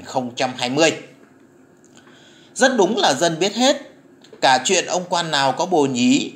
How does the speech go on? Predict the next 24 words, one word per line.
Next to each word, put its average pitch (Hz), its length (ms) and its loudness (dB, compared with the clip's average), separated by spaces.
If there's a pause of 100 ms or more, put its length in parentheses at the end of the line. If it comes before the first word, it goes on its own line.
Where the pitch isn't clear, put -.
cũng 127 220 -8
không 185 340 -4
lọt 131 200 2 (120)
qua 143 240 -2
được 120 220 -8
mắt - 180 -8
dân. 165 220 4 (440)
Ông 185 180 2
nào 139 460 0
có 123 280 4
vợ 143 200 0
lẽ, 123 400 -2
con 160 200 0
riêng, 160 300 2 (320)
dân 139 280 0
đều 113 140 2
biết 135 180 0
hết. 226 200 2 (600)
Nhưng 220 240 4
với 175 200 4
lề 196 220 4
lối 143 260 4
làm 143 400 0
việc, 139 220 2